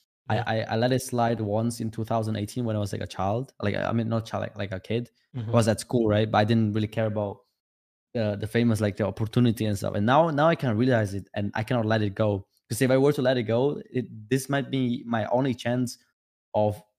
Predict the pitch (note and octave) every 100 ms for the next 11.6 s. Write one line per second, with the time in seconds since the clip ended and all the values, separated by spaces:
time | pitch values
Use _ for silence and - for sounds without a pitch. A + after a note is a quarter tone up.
0 | _ - B2 B2+ B2 A2+ A2+ A2+ A2+ A#2
1 | A2+ A2 - G#2+ G2+ G2 - _ _ G#2+
2 | A2 G2+ G#2+ G2+ F#2+ A2 - _ _ _
3 | _ - B2+ D#3+ _ _ _ - A#2 -
4 | B2 B2+ - C3 E3 E3 F3+ F3+ - A#2
5 | - - B2 B2+ A#2 A#2+ - B2 A2 G2
6 | - - A2+ G#2+ - - A#2 G#2+ G2 G2
7 | _ _ _ _ _ G#2+ G#2+ G#2 G#2 G#2+
8 | G#2 G2+ G#2 G#2+ G#2+ G#2 G#2 - G#2 G#2+
9 | G#2 D3+ B2+ C#3+ F3 - A2+ - A#2 A#2+
10 | A#2+ A#2 A#2 - - A#2+ A2 G#2+ G#2 -
11 | A#2 G#2+ - G#2+ G2+ F#2+